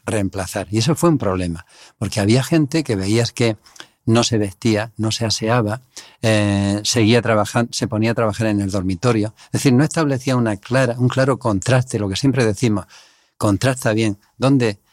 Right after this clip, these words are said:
duermes, dónde trabajas, dónde te diviertes. Vístete, aunque no vayas a trabajar en tu casa, cámbiate de ropa, aséate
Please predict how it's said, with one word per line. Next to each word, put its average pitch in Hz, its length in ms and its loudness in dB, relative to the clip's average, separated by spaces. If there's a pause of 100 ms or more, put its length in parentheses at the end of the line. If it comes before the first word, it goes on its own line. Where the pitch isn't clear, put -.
(100)
duermes, 98 540 -2 (300)
dónde 110 200 0
trabajas, 92 580 -10 (200)
dónde 113 200 2
te 107 120 0
diviertes. 101 640 0 (400)
Vístete, 135 580 2
aunque 104 340 -2
no 135 180 2
vayas 135 300 0
a 135 60 -4
trabajar 110 300 -4
en 104 100 0
tu 95 100 -8
casa, 113 320 -2
cámbiate 107 440 0
de 98 100 -2
ropa, 98 400 -4 (260)
aséate 104 640 -2